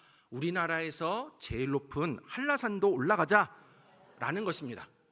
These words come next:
그러니까 저랑 아내는 한라산을 등반한 적이 있기 때문에, 예, 괜찮았는데 이제 "가족이 함께 도전하는 것이 의미 있지 않냐"라면서 또다시 저희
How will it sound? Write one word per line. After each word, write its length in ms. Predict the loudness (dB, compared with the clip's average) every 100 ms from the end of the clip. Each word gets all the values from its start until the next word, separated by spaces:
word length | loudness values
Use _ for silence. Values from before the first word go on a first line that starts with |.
| _
그러니까 100 | -12 -2
저랑 580 | 4 6 6 4 -2 -6
아내는 420 | 0 2 2 2
한라산을 540 | 2 2 2 0 0 -2
등반한 500 | -2 0 2 2 2
적이 200 | 0 0
있기 160 | -6 -6
때문에, 680 | -4 -4 -6 -6 -6 -8 -16 _ _ _ _ -8
예, 160 | -8
괜찮았는데 500 | -6 -6 -6 -4 -2
이제 140 | 0 0
"가족이 680 | 2 2 2 2 2 2 -4 -4
함께 440 | 0 0 0 -2
도전하는 500 | -2 -2 -4 -2 -4
것이 240 | -4 -4 -8 -10 -10
의미 360 | 0 2 2 0
있지 180 | -2 -2
않냐"라면서 1200 | -2 2 2 2 -4 -20 _ -8 0 2 4 2
또다시 600 | 0 2 2 0 -4 -4 -8 -20 -10
저희 380 | -2 0 2